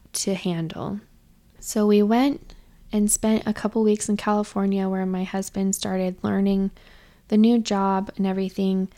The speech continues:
And then we had to drive back to Utah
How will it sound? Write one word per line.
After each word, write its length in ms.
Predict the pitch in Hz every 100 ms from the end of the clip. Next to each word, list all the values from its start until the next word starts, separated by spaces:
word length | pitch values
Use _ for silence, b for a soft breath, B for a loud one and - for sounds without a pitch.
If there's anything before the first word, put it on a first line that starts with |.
| b b b b -
And 160 | 196
then 100 | 190
we 120 | 196
had 120 | 196 185
to 60 |
drive 560 | 180 - 196 190 214 -
back 580 | 214 202 202 220 - - b b - -
to 720 | - - 208 202 202 196 196 - -
Utah 640 | 208 208 214 196 185 202